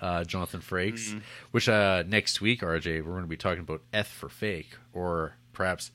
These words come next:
Speaker 1: F for Frakes.
Speaker 2: F for Frakes? That would be, that should be the
Speaker 1: That,
Speaker 2: movie you
Speaker 1: that,
Speaker 2: make,
Speaker 1: that
Speaker 2: Jared.
Speaker 1: is a Rob Eagle Criterion mock-up of F
Speaker 2: F
Speaker 1: for
Speaker 2: for
Speaker 1: Frakes.
Speaker 2: Frakes? Oof, that would be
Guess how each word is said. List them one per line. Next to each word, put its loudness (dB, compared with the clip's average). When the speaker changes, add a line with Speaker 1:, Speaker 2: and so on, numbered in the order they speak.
Speaker 1:
F 2
for -4
Frakes. -8
Speaker 2:
F 0
for -6
Frakes? -2
That 4
would 0
be, -2
that 6
should -4
be -6
the -12
Speaker 1:
That, 10
Speaker 2:
movie 0
you 0
Speaker 1:
that, 6
Speaker 2:
make, -6
Speaker 1:
that 6
Speaker 2:
Jared. 4
Speaker 1:
is -2
a -2
Rob 0
Eagle -4
Criterion -4
mock-up -10
of -10
F 0
Speaker 2:
F 4
Speaker 1:
for -2
Speaker 2:
for -2
Speaker 1:
Frakes. -2
Speaker 2:
Frakes? -12
Oof, -10
that 0
would -4
be 0